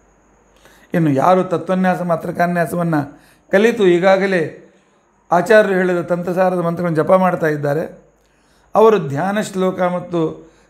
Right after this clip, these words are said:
ಅಂಗನ್ಯಾಸ ಕರನ್ಯಾಸ ಪೂರ್ವಕವಾಗಿ ರಾಮ್ ರಾಮಾಯ ನಮಃ ಅಂತ ತಿಳ್ಕೊಂಡಂತ ಅನ್ನುವುದು ಅವರು ಆ ರೀತಿಯಾಗಿ ಮಡಿಯಲ್ಲಿ ಮಾಡ್ತಕ್ಕಂಥ ಕ್ರಮ. ಎಲ್ಲಿ ಬೇಕಾದಲ್ಲಿ ಯಾವ ರೀತಿಯಾದರೂ ಜಪ ಮಾಡ್ತಕ್ಕಂಥ ಮಂತ್ರ ಹರೇ ರಾಮ ಹರೇ ರಾಮ,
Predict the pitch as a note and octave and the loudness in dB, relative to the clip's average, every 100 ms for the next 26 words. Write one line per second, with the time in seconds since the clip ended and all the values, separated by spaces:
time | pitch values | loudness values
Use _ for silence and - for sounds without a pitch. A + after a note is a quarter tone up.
0 | _ - F3 F#3 G3+ G3 F#3+ F#3 F3+ F3+ | _ -8 -2 0 0 0 0 -2 -2 0
1 | F#3 F3+ E3+ D#3+ E3+ F#3+ F#3+ E3 D#3 D#3+ | 0 0 -2 -4 -2 -2 0 0 0 0
2 | C#3+ - - _ _ - E3+ G3 G#3 F3 | -4 -6 -18 _ _ 0 2 2 0 -2
3 | D#3+ D#3+ E3 E3 D#3+ D3+ D#3 D#3+ D#3+ D3+ | -2 -2 -4 -4 -4 -4 -6 -8 -8 -8
4 | C#3+ - D3+ D3+ - - - _ _ _ | -6 -6 -6 -4 -6 -8 -14 _ _ _
5 | _ _ _ _ _ G3 G3 F3 - - | _ _ _ _ _ 2 2 0 -4 -2
6 | E3+ E3 E3+ F3 D#3+ D3+ F3 E3+ E3 D#3 | 0 0 -2 -4 -2 -2 -2 -2 -4 -6
7 | - D#3 D3 C#3+ C#3+ D#3 F3 - _ _ | -6 -6 -4 -4 -4 -6 -8 -14 _ _
8 | _ _ _ F3+ G3+ F#3+ E3+ E3 F3+ F3 | _ _ _ 0 2 2 2 0 2 2
9 | F#3+ F#3 E3 D#3+ F3 E3+ E3 F3+ E3+ E3+ | 2 0 2 2 2 0 2 2 2 0
10 | E3 E3+ E3 D#3 E3 D#3+ D3+ D3 D3 D#3 | -2 -2 -2 -4 -6 -6 -4 -4 -4 -2
11 | F3+ G3 - - _ _ _ D#3 E3+ E3+ | -2 -2 -8 -20 _ _ _ 0 2 2
12 | D#3 D#3 D3+ C#3+ D3 D3+ D3 D3 D#3 | 2 0 0 -2 -2 -2 -2 -4 -4